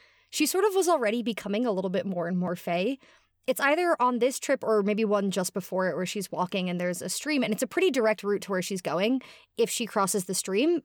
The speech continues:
and she has a thought to herself that is like, she knows that she is mortal and not fae, so she can technically cross running water, but it just doesn't feel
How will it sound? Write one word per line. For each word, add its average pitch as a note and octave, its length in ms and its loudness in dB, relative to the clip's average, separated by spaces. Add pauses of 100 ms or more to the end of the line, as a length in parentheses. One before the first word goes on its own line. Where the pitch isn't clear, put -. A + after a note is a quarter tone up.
(100)
and G3+ 360 0
she B3 160 2
has B3 140 0
a C4+ 60 0
thought A#3 200 2
to G#3 100 -6
herself G3 360 0
that F#3+ 120 -2
is F3+ 140 -2
like, F3 300 -2 (460)
she - 120 0
knows F4 200 4
that D4 120 0
she A#3+ 200 0
is C#4+ 420 0 (140)
mortal F#3 500 2
and F3+ 240 -2
not G3 300 0
fae, - 440 -6
so G#3+ 160 0
she A3 200 0
can C4+ 380 0
technically F#3 380 -2
cross E3+ 340 -2
running E3+ 200 -4
water, F3+ 260 0
but A#3 120 -2
it C4+ 80 -6
just G4+ 180 0
doesn't G#4 320 0
feel C#4+ 720 2